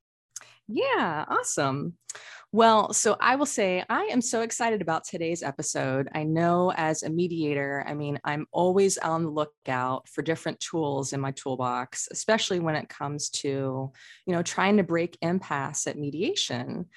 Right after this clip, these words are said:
And so, I mean, I find this topic of the role of storytelling to be really fascinating. It's not something that I really have ever encountered before. And so I'm super excited to hear your take. And, uh, you were so kind to send me a couple articles ahead of time so I could read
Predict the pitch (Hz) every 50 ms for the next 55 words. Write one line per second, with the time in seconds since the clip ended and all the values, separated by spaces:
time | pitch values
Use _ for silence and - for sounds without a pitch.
0 | - - - - _ - 170 170 - - - 170 156 151 151 151 151 156 156 -
1 | - 185 185 180 180 196 190 - - 220 208 208 208 208 208 202 202 - - 165
2 | 156 - 190 202 202 - - - 262 427 403 - - 147 147 147 - - 151 -
3 | 170 156 165 165 165 165 - - - - - - - 240 311 381 359 - - -
4 | 165 147 139 139 135 135 143 151 160 - - 180 165 185 185 170 208 311 381 370
5 | 269 - - 127 135 135 - 147 135 123 123 127 127 123 - 170 - - 185 185
6 | 185 - - - 196 180 185 - 180 175 165 156 156 156 156 151 - - _ -
7 | - _ - - - - _ 180 196 190 185 190 185 185 160 180 170 160 170 165
8 | 160 - - 156 156 - - - 254 339 370 339 277 196 156 151 143 - - -
9 | 131 - - - - - 202 - - - - - - - 175 - - 175 165 156
10 | - - 180 170 - - - 214 208 220 214 214 - - 185 151 147 151 156 156
11 | - 165 165 - 147 139 139 151 175 - - - - - 190 - _ - - _
12 | - - - - - - _ - 165 156 151 147 147 143 135 143 170 - - -
13 | - 247 233 233 - 240 208 208 214 208 190 - - 190 175 175 175 175 170 170
14 | 156 - - - 175 - 143 - - 202 196 196 196 - 208 185 180 175 175 165
15 | 180 175 175 170 - - 156 156 160 156 156 165 - - 151 143 - 151 143 151
16 | 160 156